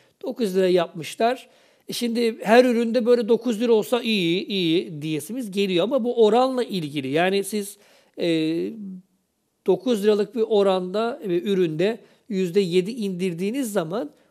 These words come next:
bu işte altmış kuruşa falan denk geliyor. Dolayısıyla çoğunluğu işte on üç lira, yirmi beş lira, sekiz lira, altı lira gibi ürün olduğu zaman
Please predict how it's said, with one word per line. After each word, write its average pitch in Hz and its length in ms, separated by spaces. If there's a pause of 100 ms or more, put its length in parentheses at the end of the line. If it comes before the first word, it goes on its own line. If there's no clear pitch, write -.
(140)
bu 233 480
işte - 240
altmış 233 440
kuruşa 202 360
falan 240 440
denk 185 220
geliyor. 123 360 (440)
Dolayısıyla 208 340
çoğunluğu 226 560
işte 214 300 (300)
on 208 160
üç 214 220
lira, 160 160
yirmi 190 460
beş 202 280
lira, 170 180
sekiz 190 520
lira, 170 140
altı 190 360
lira 185 200
gibi 175 240
ürün 214 280
olduğu 160 300
zaman 196 280